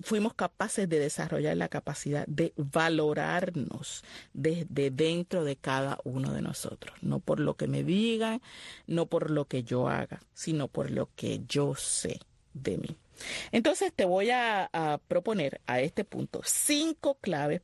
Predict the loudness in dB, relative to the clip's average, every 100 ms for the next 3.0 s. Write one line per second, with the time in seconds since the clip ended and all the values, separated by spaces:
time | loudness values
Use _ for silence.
0 | -2 -2 -2 -2 0 0 0 0 0 0
1 | 2 2 4 2 0 -4 -4 -6 -6 -10
2 | -20 -20 -4 2 4 4 2 0 -2